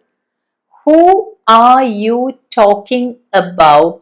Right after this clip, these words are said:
സംസാരിക്കുക എന്നാണെങ്കിൽ ടോക്ക് ആണ്, പക്ഷെ ആരെയോ കുറിച്ച് സംസാരിക്കുകയാണ്, അതുകൊണ്ട് talk about എന്ന് വരണം. അപ്പൊ ഇവിടെ about എന്ന് പറയുന്നത് ഒരു പ്രിപ്പോസിഷൻ ആണ്,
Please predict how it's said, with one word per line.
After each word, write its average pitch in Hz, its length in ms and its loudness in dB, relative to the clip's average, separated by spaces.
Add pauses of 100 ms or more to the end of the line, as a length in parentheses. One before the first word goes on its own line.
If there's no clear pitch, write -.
(340)
സംസാരിക്കുക 262 800 -2
എന്നാണെങ്കിൽ 392 760 2
ടോക്ക് - 280 2
ആണ്, 143 260 -2 (340)
പക്ഷെ 233 200 -2
ആരെയോ 247 640 0
കുറിച്ച് 285 480 -4 (160)
സംസാരിക്കുകയാണ്, 156 720 -4 (120)
അതുകൊണ്ട് 247 260 -2
talk 214 540 -2
about 170 480 0 (140)
എന്ന് 170 120 -10
വരണം. 135 300 -4 (320)
അപ്പൊ 247 140 -4
ഇവിടെ 330 200 2
about 233 400 2
എന്ന് 311 140 0
പറയുന്നത് 294 380 0
ഒരു 302 100 -2
പ്രിപ്പോസിഷൻ 240 680 -4
ആണ്, 180 300 -2